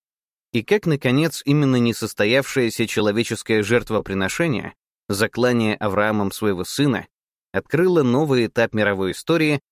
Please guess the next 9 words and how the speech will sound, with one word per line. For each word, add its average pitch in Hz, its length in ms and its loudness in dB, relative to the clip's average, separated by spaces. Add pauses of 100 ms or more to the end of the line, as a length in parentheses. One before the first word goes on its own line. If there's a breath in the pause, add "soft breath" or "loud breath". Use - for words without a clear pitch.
в 101 80 -8
значительной 127 600 0
мере 151 260 2
положив 117 480 0
начало 147 380 0
трем 131 320 0
великим 104 500 -2
религиям: 92 600 -6 (500)
иудаизму, 123 760 0